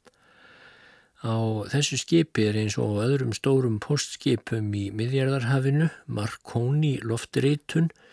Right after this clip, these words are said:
í sambandi við land og kemur út lítið dagblað á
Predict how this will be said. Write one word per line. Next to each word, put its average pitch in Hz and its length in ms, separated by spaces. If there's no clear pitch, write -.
í 123 280
sambandi 123 480
við 135 180
land 101 340
og 107 160
kemur 113 380
út 104 100
lítið 123 480
dagblað 101 640
á - 20